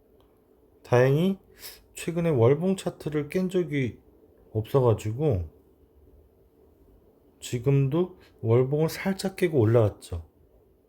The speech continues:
그래서, 어, 찐 반등이었으면 좋겠다, 이런 생각이 듭니다. 그러면 테슬라 소식 보도록 하죠. 자,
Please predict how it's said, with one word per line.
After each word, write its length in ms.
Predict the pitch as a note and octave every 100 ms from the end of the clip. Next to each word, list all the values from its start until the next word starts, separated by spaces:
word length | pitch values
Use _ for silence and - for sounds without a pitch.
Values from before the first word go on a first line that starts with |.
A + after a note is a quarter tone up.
| _ - _ _ _
그래서, 560 | A2 G#2+ C#3+ A2 - - - - - - _ _ -
어, 160 | G#2 G#2+
찐 200 | F#3 F#3
반등이었으면 680 | B2+ B2+ C#3+ C#3 - F#3
좋겠다, 500 | F#3 C3 A#2 B2 A2+ - -
이런 220 | G#2+ A2+
생각이 640 | A2 A2+ A2+ A2+ E3 E3+ -
듭니다. 400 | A2+ G#2 F2+ - - - _ -
그러면 340 | A#2+ D3 F3
테슬라 320 | - F#3+ F#3
소식 320 | E3+ B2+ A2+ -
보도록 360 | G2+ G#2 -
하죠. 400 | B2 A#2 E3+ - _ _ _ _ _ _ _ _ _ _ _ _ _ - - _ _ _ _ _ _ _ _ _ _ _ _
자, 400 | - B2 A2 G2